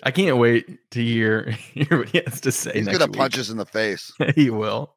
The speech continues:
Speaker 1: especially when he goes
Speaker 2: Unless we
Speaker 1: five and oh.
Speaker 2: win.
Speaker 1: When he goes five and oh. <laughs>
Speaker 2: Right. <laughs> Yeah, he goes five and oh, and we go two and three.
Speaker 1: Yeah, yeah. Okay, okay. So, um, we like Miami. We'll keep that off to the side.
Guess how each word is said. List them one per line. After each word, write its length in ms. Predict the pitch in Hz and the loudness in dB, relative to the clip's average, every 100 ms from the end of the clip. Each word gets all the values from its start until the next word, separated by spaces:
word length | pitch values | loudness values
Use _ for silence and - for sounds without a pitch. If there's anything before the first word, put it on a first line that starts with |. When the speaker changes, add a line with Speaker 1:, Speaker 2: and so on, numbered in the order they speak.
| - | -12
Speaker 1:
especially 360 | - 156 151 | -4 -2 2
when 100 | 143 | 2
he 100 | 131 | 2
goes 220 | 117 107 - | 2 0 2
Speaker 2:
Unless 320 | 156 170 175 | 0 2 0
we 40 | 160 | 0
Speaker 1:
five 0 | |
and 80 | 139 | 0
oh. 20 | |
Speaker 2:
win. 300 | 147 170 135 | 2 2 2
Speaker 1:
When 120 | 135 | 4
he 60 | 131 | 4
goes 200 | 120 113 | 4 2
five 220 | 117 104 | 0 -2
and 80 | 104 | 0
oh. 180 | 104 110 | 0 0
<laughs> 400 | 175 143 160 - 156 | 0 -2 -2 -8 -8
Speaker 2:
Right. 240 | 143 135 - - - - | -4 -4 -4 -10 -12 -16
<laughs> 340 | - 151 - | -16 -16 -10
Yeah, 200 | - 151 | 2 2
he 180 | 135 180 | 2 0
goes 240 | 165 147 - | 0 -2 0
five 260 | 135 127 | 0 0
and 80 | 123 | 0
oh, 120 | 123 | -2
and 80 | 117 | -2
we 80 | 120 | -4
go 160 | 113 95 _ _ _ - _ - | -6 -8 _ _ _ -20 _ -10
two 280 | - 175 | 0 2
and 140 | 139 113 _ _ | 2 -6 _ _
three. 340 | 131 123 113 107 _ _ _ - | -12 -8 -6 -8 _ _ _ -14
Speaker 1:
Yeah, 200 | - - - _ _ | -12 -12 -16 _ _
yeah. 220 | 90 - - _ _ _ _ _ - - - | -10 -10 -14 _ _ _ _ _ -20 -6 0
Okay, 340 | 120 101 - - | 2 2 0 0
okay. 240 | 117 101 | 0 0
So, 300 | 107 113 104 80 | 0 0 -2 -6
um, 440 | 113 117 113 107 - | -4 -2 0 -2 -2
we 220 | 123 117 | 0 2
like 220 | 113 113 107 | 4 2 0
Miami. 360 | 104 101 101 | -2 -2 -4
We'll 140 | 101 110 | -6 -6
keep 200 | 120 120 | -4 -2
that 180 | 113 104 | 0 0
off 200 | 101 - | -2 -6
to 100 | 101 | -12
the 100 | 95 | -12
side. 380 | - 85 82 | -10 -10 -12